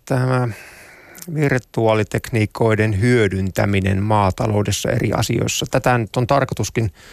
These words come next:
tutkia tässä jatkossa, että miten eri virtuaalitekniikoita kyetään hyödyntämään vaikkapa nyt, ö, automaatiotekniikan valinnassa,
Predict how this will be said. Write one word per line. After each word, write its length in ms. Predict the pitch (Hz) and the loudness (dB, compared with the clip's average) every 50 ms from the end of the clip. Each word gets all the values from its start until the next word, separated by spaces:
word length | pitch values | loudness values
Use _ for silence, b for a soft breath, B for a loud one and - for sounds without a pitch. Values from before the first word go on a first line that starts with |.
| B B B B - | B B B B -4
tutkia 420 | - 123 - - - - - 110 - - | -2 -2 -2 -2 -6 -4 -4 -4 -4 -4
tässä 220 | - - - 117 | -4 -2 0 2
jatkossa, 600 | 110 117 117 - - - - 117 - - - 113 - | 2 2 2 0 -2 -6 -8 -8 -6 -6 -4 -4 -6
että 200 | - - - 117 | -6 -6 -6 -6
miten 460 | 120 110 104 - - 104 101 98 80 b b b b b b b b b b b b - - | -4 -4 -2 0 0 0 0 0 -2 b b b b b b b b b b b b -4 -2
eri 320 | 120 113 113 107 - - - - - | -2 0 0 0 -2 -4 -6 -4 -2
virtuaalitekniikoita 1000 | 131 113 104 - - 101 101 107 104 - 110 - - - 98 - - - - - - | 0 0 0 0 0 2 2 2 2 0 -2 -2 -2 -2 -2 -2 -2 -4 -4 -6 -4
kyetään 420 | - - 107 - - 113 107 98 | -4 -2 -2 0 0 0 2 2
hyödyntämään 560 | 107 110 98 98 98 - 98 98 101 98 98 | 2 2 2 2 0 0 0 0 2 2 2
vaikkapa 400 | 98 98 92 - - - - 110 | 2 2 0 0 -4 -4 -2 0
nyt, 240 | 107 101 - - - - - | -2 -2 -4 -6 -8 -8 -6
ö, 80 | - 131 - _ B B B B B B B B B B B B - - - - - - - - - | -6 -8 -10 _ B B B B B B B B B B B B -18 -16 -14 -14 -14 -16 -12 -6 -2
automaatiotekniikan 1400 | - 110 107 - 120 117 117 120 - 135 123 110 - 131 117 - - - - 113 107 - - 113 110 107 104 | 0 2 2 2 4 4 2 2 2 2 0 0 2 0 -2 -2 -2 -2 0 0 0 2 0 0 0 2 2
valinnassa, 960 | 110 110 107 104 101 98 95 95 98 95 92 90 - - - - - - | 2 2 2 4 2 2 2 2 2 2 2 0 0 -2 -4 -4 -4 -6